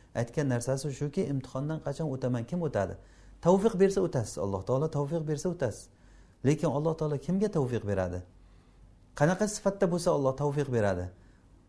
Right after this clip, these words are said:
Alloh tavfiq bo'lgan, tavfiqqa haqli bo'lgan odamni hech qachon tavfiqdan mahrum qilmaydi. Salmon al-Farisiy dunyoni narigi boshidan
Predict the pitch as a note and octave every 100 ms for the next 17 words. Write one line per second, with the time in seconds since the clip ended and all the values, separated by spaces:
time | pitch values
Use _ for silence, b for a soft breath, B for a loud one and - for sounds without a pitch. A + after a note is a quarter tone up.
0 | - - E3 G#3 G3 - F#3+ G3 G#3+ G3+
1 | D#3+ F3+ F#3+ E3 E3 D3+ F#3+ F#3+ F#3 G3
2 | G3 G3 E3 G3+ G3+ A#3 G#3+ F#3+ D3+ D#3+
3 | E3+ F#3+ F3 - F3+ E3 E3 D3 C#3+ C#3
4 | C#3 D3 B2+ A2+ G#2+ G2 F2+ F2 - b
5 | b b b b b b - - D#3 F#3+
6 | A3+ G3+ D#3 E3 D#3+ F3 D#3 F3 D#3+ C3+
7 | D#3+ E3+ D3 D3 C3+ C3+ G#3